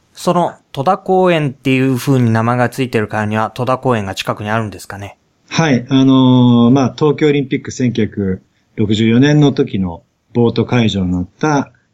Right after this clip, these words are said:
Speaker 2: えー、まあ、今回落選してしまいましたけれども、東京本土の二千二十のボート会場にはなり得ませんでしたけども、まあ、そのボート場などがあるエリアをぼ-、戸田公園というふうに呼んでおります。
Speaker 1: うーん。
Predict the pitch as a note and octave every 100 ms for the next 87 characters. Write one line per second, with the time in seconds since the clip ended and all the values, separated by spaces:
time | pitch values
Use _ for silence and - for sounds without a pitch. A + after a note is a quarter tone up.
0 | _ F#2+ F#2+ F2+ F2+ F2+ G#2 G2+ F#2+ C3
1 | A#2+ G#2+ F#2+ A2+ - D3 C#3 B2 C3+ B2+
2 | A#2+ - F2+ F2+ F2 F2 F2+ F2+ F2+ G#2+
3 | F#2+ G#2+ F#2+ F#2 - D#3+ C3 G#2+ G2 F2+
4 | A#2+ G#2+ G2 F#2 F2+ F2 F2+ _ _ _
5 | _ - A2 A2 A#2 G#2+ G#2+ B2+ D3 C3
6 | A#2 G2+ F#2+ G2 F#2 F2 - F#2 E2 E2
7 | E2 - _ _ _ D#3+ D3 D#3 C#3+ B2
8 | C#3 C#3 C#3+ C3+ B2+ B2+ B2 A#2+ A#2+ A#2+
9 | _ _ - A#2+ A2 F#2+ A2+ C#3 - G#2
10 | F#2 F2 _ _ _ - A2+ G#2+ B2 C3+
11 | A2+ B2+ B2+ - B2+ B2 C3 G#2 B2+ F3+
12 | - F2 F2+ F2+ F2 F2 F2 F2 - -
13 | _ - C3+ C#3+ C#3+ C#3 C#3 C#3+ C3+ C3+
14 | C3+ C3+